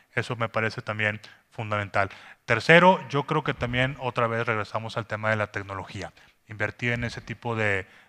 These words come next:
de software predictivo, invertir también o empezar a ver cómo nos asociamos con cuestiones de inteligencia artificial, Internet de las Cosas y muchas otras herramientas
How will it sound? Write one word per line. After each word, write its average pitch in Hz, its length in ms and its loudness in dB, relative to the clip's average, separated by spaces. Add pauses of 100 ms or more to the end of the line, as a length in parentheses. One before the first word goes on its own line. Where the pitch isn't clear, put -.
(140)
de 104 380 0
software 120 540 0
predictivo, 113 680 -4
invertir 104 420 -2
también 113 460 2 (240)
o - 80 0
empezar 110 400 2
a 113 60 8
ver 113 220 2
cómo 110 360 -2 (400)
nos 117 300 -4
asociamos 110 600 0
con 110 260 -2
cuestiones 107 600 -8
de 104 380 2 (280)
inteligencia 110 480 0
artificial, 107 640 2
Internet 104 340 -2
de 107 60 -2
las 98 140 -2
Cosas 107 420 -8
y - 40 -10
muchas 120 420 -6
otras 120 320 -6
herramientas 107 600 -2